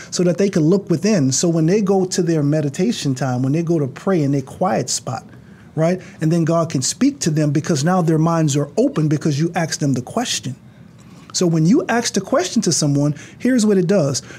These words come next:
Questions take people on a mental journey. And that's one of the things that we have to,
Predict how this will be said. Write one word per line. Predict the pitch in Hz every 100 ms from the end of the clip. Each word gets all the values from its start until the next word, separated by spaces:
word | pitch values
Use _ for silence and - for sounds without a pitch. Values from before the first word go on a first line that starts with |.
| -
Questions | - 311 - 254 226
take | 226 202
people | 233 220 190 175
on | 165
a | 147
mental | 147 175 170 156
journey. | 131 135 156 139 127 120 - - - - - - - - -
And | 165
that's | 226 208
one | 208
of | 185
the |
things | 180 180 175 170 -
that | 175 160 156 -
we | 151 208
have | 175 180 170
to, | - 151